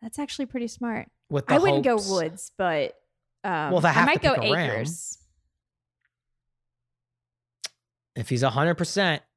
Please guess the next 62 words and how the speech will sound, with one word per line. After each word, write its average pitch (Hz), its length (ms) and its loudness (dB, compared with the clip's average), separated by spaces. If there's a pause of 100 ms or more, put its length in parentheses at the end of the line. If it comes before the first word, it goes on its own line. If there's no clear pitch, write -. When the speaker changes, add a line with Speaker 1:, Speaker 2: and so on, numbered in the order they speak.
(140)
Speaker 1:
I - 40 -10
might. 202 320 -8 (1200)
Um, 196 420 0 (160)
Speaker 2:
All 175 80 10
right, 160 140 8
Speaker 1:
but 147 60 2
Speaker 2:
well, 151 100 2
that's 185 300 2
a 208 40 0
fun 170 380 -2
one. 131 340 -4 (160)
I, 147 200 0
and 151 260 -2
so 160 200 0
Speaker 1:
Yeah. - 120 0
Speaker 2:
you're 196 200 2
in 196 140 4
both 175 340 0
the 151 80 -2
two 170 240 -2
hundred 156 360 0
and 143 160 -2
the 147 40 -2
thirty-five? 170 760 -2 (800)
And 151 120 2
it's 156 80 4
Speaker 1:
I'm 269 80 6
Speaker 2:
the 330 60 6
Speaker 1:
in 349 60 2
the - 40 0
Speaker 2:
same 165 240 4
Speaker 1:
two, - 40 -2
Speaker 2:
contest, 139 600 0
Speaker 1:
I'm 269 80 4
Speaker 2:
just 302 100 0
Speaker 1:
in, - 40 0
Speaker 2:
different 143 180 -4
stakes. - 540 -6
Speaker 1:
you 277 120 2
can 311 120 -4
do 294 140 0
different, 254 300 -4
yeah. 214 120 -2 (200)
It's, 254 200 -2
it's 240 180 -4
all 277 140 2
the 247 100 -2
same 196 200 -6
contest. - 720 -14 (200)
You 226 60 -14
can 226 100 -4
do 226 80 -6
Speaker 2:
Okay. 220 200 0
Speaker 1:
thirty-five, 214 300 -2
Speaker 2:
Are - 40 0
there 127 100 2
Speaker 1:
two 208 80 -2
hundred, 170 100 4
Speaker 2:
any 185 160 6
Speaker 1:
yeah. 190 80 6
Speaker 2:
other 185 160 2
playoff 151 680 -2